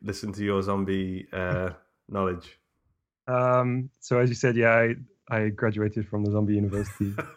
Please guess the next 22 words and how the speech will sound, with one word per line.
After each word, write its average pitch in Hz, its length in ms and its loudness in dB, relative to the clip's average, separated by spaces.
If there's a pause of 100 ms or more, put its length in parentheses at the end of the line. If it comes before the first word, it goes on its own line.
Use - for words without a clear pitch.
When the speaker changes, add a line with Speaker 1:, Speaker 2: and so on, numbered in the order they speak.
Speaker 1:
<laughs> - 260 -20
Speaker 2:
Um, 104 480 4 (1200)
Speaker 1:
Yeah. 95 200 -2 (140)
Speaker 2:
I 202 100 6
don't 226 100 6
know. 196 280 8 (160)
I, 147 100 4
I 143 180 4
like 147 340 4
zombie 143 240 0
films. 127 480 -2 (260)
I 151 60 2
like, 214 260 0 (280)
uh, 117 540 4
I - 520 -18
like 131 140 -2
horror 131 180 4
films, 113 280 -2
but 113 200 -2
I 117 60 0
particularly 117 440 -4
have 107 200 2